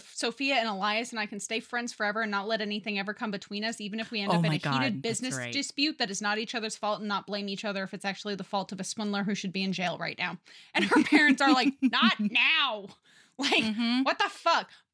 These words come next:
Speaker 1: But
Speaker 2: But then there's
Speaker 1: also,
Speaker 2: a
Speaker 1: okay.
Speaker 2: knock knock.
Speaker 1: Hang on. Even before that, though. Melody, <clears throat> I have a question for you.
Speaker 2: Okay. I love a Thanksgiving question.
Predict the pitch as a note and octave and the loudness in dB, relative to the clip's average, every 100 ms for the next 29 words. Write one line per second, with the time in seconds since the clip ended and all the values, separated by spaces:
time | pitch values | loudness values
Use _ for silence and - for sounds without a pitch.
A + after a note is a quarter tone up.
0 | - C#4 F4+ B3+ D4+ - _ _ - - | 0 4 6 4 0 -6 _ _ -20 -10
1 | F3+ F#3+ F#3+ F3 F3+ F#3+ D#3+ F3 - F#3 | -2 2 4 4 2 2 4 4 2 0
2 | C3+ C3 - - _ _ _ A3+ A3+ G#3 | 0 -2 -8 -20 _ _ _ -2 0 0
3 | F#3+ - _ - G#3+ G#3 G#3 G#3+ F#3+ F#3 | -2 -6 _ -8 -6 -4 -6 -4 -2 0
4 | F3+ F3+ F3 F3 _ _ _ _ _ _ | -2 -2 -4 -6 _ _ _ _ _ _
5 | - A#3 A#3+ C#4+ D4+ _ _ _ _ _ | -2 0 2 0 -4 _ _ _ _ _
6 | _ _ - F4+ D4+ F#3+ _ _ _ _ | _ _ 0 6 6 6 _ _ _ _
7 | _ _ _ _ - _ _ _ _ - | _ _ _ _ -20 _ _ _ _ 2
8 | F#4+ A3+ - G#3 - A#3 A3 G#3 G#3+ A3+ | 4 4 2 -4 -4 -4 -6 -6 -4 -4
9 | A#3+ _ _ _ _ - B3 A#3+ C4+ G4+ | -6 _ _ _ _ -2 2 6 4 2
10 | - _ _ _ _ _ _ _ - G#3 | -14 _ _ _ _ _ _ _ -4 0
11 | D#3 G#3+ E3 C#3 - D3+ C#3 C#3+ C3+ - | 0 0 0 -2 -4 -4 -4 -4 -4 -4
12 | C#3 C#3+ | -4 -4